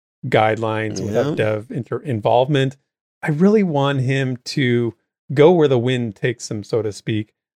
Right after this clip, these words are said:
Speaker 1: Um, and if that means, you know, talking to every N P C, I'm okay with it. Obviously, you know, I'm a little biased because I wanna lore stuff. Um,
Speaker 2: <laughs>
Speaker 1: but I also wanna see him find interesting places, right? I, I don't wanna feel, I wanna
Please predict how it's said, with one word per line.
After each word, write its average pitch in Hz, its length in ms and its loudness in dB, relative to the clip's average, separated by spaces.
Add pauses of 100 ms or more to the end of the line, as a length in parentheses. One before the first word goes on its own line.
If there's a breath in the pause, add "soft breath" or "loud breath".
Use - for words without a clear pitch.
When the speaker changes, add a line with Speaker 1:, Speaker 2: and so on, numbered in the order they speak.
Speaker 1:
Um, 113 380 0 (260)
and 143 120 2
if 147 160 -2
that 156 280 -2 (300)
means, 147 600 -2 (180)
you 147 120 0
know, 120 380 0
talking 127 340 -2
to 135 80 0
every 117 200 0
N 110 100 -6
P 120 100 -8
C, - 180 -6
I'm 107 140 -2
okay 123 240 -4
with 135 160 -4
it. 120 80 2
Obviously, 117 480 -6 (100)
you 139 80 -10
know, 104 140 -8
I'm 104 220 -10 (180)
a - 20 -8
little 120 160 4
biased 101 400 -4
because 120 220 -10
I - 40 -4
wanna 101 220 -10 (560)
lore 113 180 4
stuff. 110 300 -4 (460)
Um, 127 300 4
Speaker 2:
<laughs> - 1080 -8
Speaker 1:
but 143 100 6
I 143 80 6
also 202 220 4
wanna 170 160 2
see 160 180 0
him 147 120 0
find 139 220 0
interesting 135 380 -4
places, 113 480 -2
right? 117 220 0
I, 139 140 2
I - 20 0
don't 160 140 0
wanna 175 160 -2
feel, 170 260 -2
I 143 80 0
wanna 160 260 0